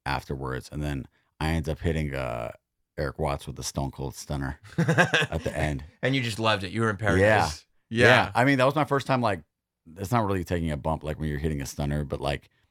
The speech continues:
Speaker 1: you are sitting on, you're, you're jumping and sitting on your ass, basically.
Speaker 2: Yeah.
Speaker 1: So I had to, like, break the natural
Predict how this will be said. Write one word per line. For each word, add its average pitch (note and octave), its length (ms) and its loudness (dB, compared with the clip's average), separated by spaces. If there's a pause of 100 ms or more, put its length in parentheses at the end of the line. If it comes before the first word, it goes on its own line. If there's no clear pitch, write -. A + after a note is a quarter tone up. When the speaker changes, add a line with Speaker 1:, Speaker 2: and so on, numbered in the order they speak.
(160)
Speaker 1:
you F2+ 140 2
are F#2+ 120 6
sitting F2 320 -2
on, D#2 180 -2
you're, F2 200 -4
you're F2+ 140 -2
jumping E2+ 420 -2
and D2+ 100 -4
sitting F2 300 -2
on D#2 160 -2
your C2 100 -4
ass, C#2 260 -4
basically. F#2 480 -2
Speaker 2:
Yeah. E3+ 340 2
Speaker 1:
So A2+ 100 6
I G2 40 8
had G#2+ 120 4
to, A2 40 2
like, F#2+ 220 0
break G2 320 0
the F#2+ 80 -2
natural E2+ 880 -2